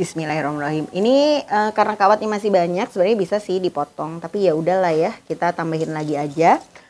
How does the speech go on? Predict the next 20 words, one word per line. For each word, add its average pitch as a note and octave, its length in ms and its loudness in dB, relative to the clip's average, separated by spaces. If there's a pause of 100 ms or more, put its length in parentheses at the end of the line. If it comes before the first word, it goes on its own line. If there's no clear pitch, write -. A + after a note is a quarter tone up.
Terus F#4 240 4
gimana G4 240 8
dong F#4 240 8
Mbak D#4 240 6
nambahin C#4 400 4
kalau C#4 320 6
bagian B3 400 4
belakang F#4 320 2
loh C4 80 8
udah A#3 160 6
dipasangin B3+ 560 0
sarangan? B3+ 560 -4
Tenang, E3 720 -4
ada F#3 160 2
triknya A#3 400 2
guys. G#3 560 4 (320)
Kawat F#3 240 6
dari F#3+ 240 4
depan F3 720 2
ya. D#3+ 480 -6